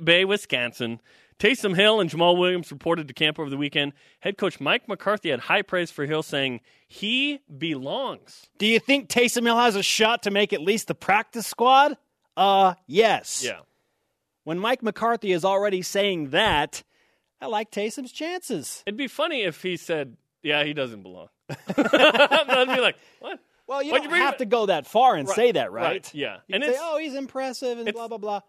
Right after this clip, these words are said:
Speaker 1: right now, it's like a new car. Everyone got a great deal. Like, no one says, "Oh, I got a mediocre deal on my new car." Everyone's like, "Oh, I got a great deal.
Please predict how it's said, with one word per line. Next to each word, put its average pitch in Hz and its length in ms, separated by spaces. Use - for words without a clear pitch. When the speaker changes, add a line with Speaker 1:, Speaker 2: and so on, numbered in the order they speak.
Speaker 1:
right 277 180
now, 277 160
it's 233 160
like 240 180
a 190 60
new 175 240
car. 147 440
Everyone 202 420
got 190 160
a 170 60
great 147 300
deal. 135 340
Like, 180 120
no 202 120
one 240 100
says, 170 280
"Oh, 202 100
I 175 140
got 180 140
a 127 80
mediocre 135 460
deal 113 160
on 110 80
my 107 100
new 107 160
car." 104 260
Everyone's 180 240
like, 175 140
"Oh, 302 40
I 339 200
got 294 180
a 254 40
great 247 220
deal. 294 320